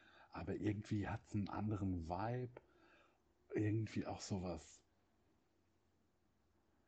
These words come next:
Unverdorbenes, keine Ahnung, oder auch weil der Typ so all in geht, dem ist, glaub ich, auch nichts peinlich, also wenn man sich so seine Fotos anschaut, ey, da gibt's dieses eine Foto, da sitzt er auf diesem, auf so einem Ledersessel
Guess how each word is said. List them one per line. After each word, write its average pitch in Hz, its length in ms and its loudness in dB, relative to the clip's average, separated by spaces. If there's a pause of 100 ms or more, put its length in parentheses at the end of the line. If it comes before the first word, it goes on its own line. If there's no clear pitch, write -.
(260)
Unverdorbenes, 131 1000 4
keine 110 320 4
Ahnung, 143 560 6
oder 95 520 4 (560)
auch - 200 2
weil 110 80 8
der 113 120 6
Typ 139 220 6
so - 160 4
all 113 240 6
in 143 280 8
geht, 123 300 6
dem 110 120 4
ist, 123 120 -2
glaub 110 160 6
ich, 113 120 0
auch 104 80 4
nichts 110 220 2
peinlich, 117 760 2
also 92 300 0
wenn 98 120 2
man 101 100 4
sich 104 120 -2
so 95 120 -2
seine 90 260 -2
Fotos 104 400 0
anschaut, 87 520 0 (600)
ey, - 80 -4
da - 80 -4
gibt's - 200 -10
dieses 82 220 0
eine 92 240 -4
Foto, 98 320 -4
da 92 140 4
sitzt 95 240 -4
er 78 80 -2
auf 87 120 -6
diesem, 85 460 -2 (340)
auf 85 120 -4
so - 120 -4
einem 78 100 0
Ledersessel 107 920 2